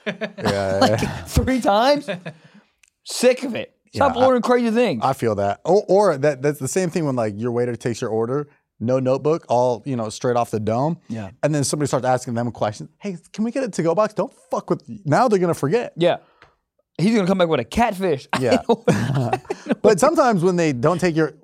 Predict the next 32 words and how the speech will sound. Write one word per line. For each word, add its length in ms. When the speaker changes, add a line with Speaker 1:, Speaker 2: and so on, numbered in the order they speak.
Speaker 2:
they 200
don't 140
write 160
it 80
down, 320
and 160
then 100
they 120
come 260
back 420
and 120
they're 80
like, 260
"I'm 100
sorry, 200
what 120
did 140
you 80
have 140
again?" 360
I'm 160
Speaker 1:
Yeah, 100
Speaker 2:
like, 160
Speaker 1:
and 100
I'm, 80
"I'm 100
sorry, 280
uh, 140
get 180
a 40
notebook?" 420
<laughs> 80